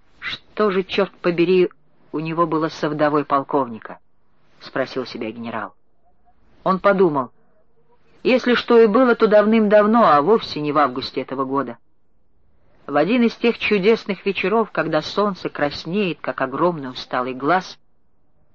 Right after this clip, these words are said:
а над горизонтом начинают дрожать первые вечерние тени — легкие и неясные, а по набережной гуляет толпа.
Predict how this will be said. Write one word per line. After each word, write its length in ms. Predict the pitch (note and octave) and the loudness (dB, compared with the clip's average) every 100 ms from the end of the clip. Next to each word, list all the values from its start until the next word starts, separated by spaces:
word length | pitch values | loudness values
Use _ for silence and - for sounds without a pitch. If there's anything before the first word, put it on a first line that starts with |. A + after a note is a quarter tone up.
| _ _ _ - | _ _ _ -4
а 100 | D#3 | 0
над 140 | F#3 | 2
горизонтом 600 | F3+ G3+ F#3+ B3+ A#3 A3 | 6 6 6 4 4 2
начинают 520 | G#3 G3+ G3 A3+ G#3+ | 2 0 2 4 4
дрожать 500 | F#3 G3 F3+ G#3 G3+ | 4 4 4 2 2
первые 460 | - A3 A3 G3 G3 | 0 2 2 2 2
вечерние 560 | F#3 F3+ F#3 F3 E3 D#3 | 2 0 -2 -2 -6 -4
тени — 420 | E3 D#3 C3+ - _ _ _ _ _ _ _ - | 0 0 -2 -12 _ _ _ _ _ _ _ -4
легкие 720 | D3 A#3 A#3 - - G#3+ G#3+ | 2 4 2 -8 -6 -4 -2
и 20 | |
неясные, 880 | G3+ G3+ F#3 D#3+ - - B2 G#2 - _ _ _ _ _ _ _ _ _ - | -2 0 2 0 -2 -10 -12 -14 -18 _ _ _ _ _ _ _ _ _ -4
а 100 | D3+ | -2
по 160 | - F3 | 2 4
набережной 680 | A3 A3+ F#3 D#3+ C#3 A#2+ - _ _ _ _ _ _ | 4 4 2 0 -4 -12 -14 _ _ _ _ _ _
гуляет 420 | C3+ C#3+ F#3+ F3+ - | -2 2 4 4 0
толпа. 580 | - C3 B2 - A#2 - | -2 -2 -2 -4 -4 -6